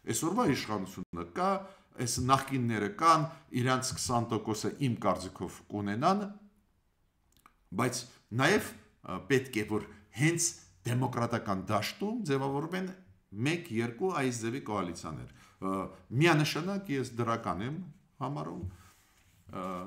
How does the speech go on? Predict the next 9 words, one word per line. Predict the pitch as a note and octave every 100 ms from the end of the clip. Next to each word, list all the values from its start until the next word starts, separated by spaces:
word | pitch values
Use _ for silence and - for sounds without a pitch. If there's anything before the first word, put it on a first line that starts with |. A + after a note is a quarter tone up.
| G#2
դա, | A2+ C3+ B2+ A#2+ - -
ու | - D3 D3 D3
դրական | B2 D#3 F3 C4+ C#4
եմ | A#3
համարում, | G3 G3 G3+ G3
որ | D#3 D3
առանձին | - B2 B2+ B2+ A#2 C3+ G#2 -
փորձագետները, | - G#2 - G#2 A2+ A2+ D#3+ D#3+
ճանաչված, | B2+ G#2+ G2 G2 F#2+ C#3 D#3+ D3+